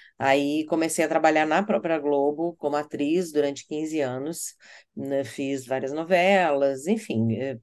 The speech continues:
né, trabalhei muito nessa área. E no final de dois mil e oito, eu resolvi montar uma produtora de cinema, porque eu tinha lido um livro que tinha me encantado muito,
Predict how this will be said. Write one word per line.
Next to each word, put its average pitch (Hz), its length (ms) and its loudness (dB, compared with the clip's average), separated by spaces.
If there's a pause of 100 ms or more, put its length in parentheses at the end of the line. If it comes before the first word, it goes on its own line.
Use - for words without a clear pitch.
né, 147 380 -2
trabalhei 139 680 -2
muito 147 280 -6
nessa 131 340 -4
área. 151 500 0 (540)
E 285 280 6 (300)
no 240 180 4
final 185 1040 6
de 143 200 -6
dois 139 440 0
mil 143 260 -2
e 139 240 -2
oito, 160 580 2 (400)
eu 180 640 8
resolvi 180 360 0
montar 175 320 2
uma 143 160 0
produtora 143 480 0
de 131 100 -10
cinema, 170 680 4 (460)
porque 147 600 0 (480)
eu 180 420 4
tinha 208 200 0
lido 160 260 0
um 170 60 -4
livro 165 360 -2
que 151 120 -6
tinha 151 160 -6
me 151 120 -4
encantado 151 640 -4
muito, 143 400 -8